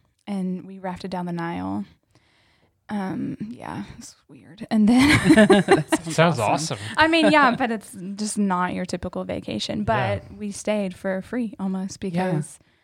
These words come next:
Speaker 1: I mean, in Botswana we didn't, but in South Africa we were at these people's property. That's now, like, a resort.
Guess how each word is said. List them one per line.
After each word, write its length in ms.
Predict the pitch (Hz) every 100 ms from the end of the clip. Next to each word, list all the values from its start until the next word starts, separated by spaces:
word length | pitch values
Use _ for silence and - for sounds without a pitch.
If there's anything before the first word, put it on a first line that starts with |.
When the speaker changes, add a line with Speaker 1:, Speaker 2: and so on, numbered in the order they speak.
| _ _ -
Speaker 1:
I 40 | 220
mean, 180 | 214
in 100 | 185
Botswana 400 | 196 196 185 180
we 100 | -
didn't, 320 | 226 - - -
but 220 | - -
in 100 | 214
South 220 | 196 214 220
Africa 580 | 220 220 214 208 214 - _
we 140 | 214 202
were 60 |
at 120 | 202 -
these 140 | 202
people's 300 | - 196 196
property. 340 | - 190 196
That's 220 | 196 208 226
now, 240 | 202 220
like, 160 | 220 202
a 80 |
resort. 440 | - 196 208 208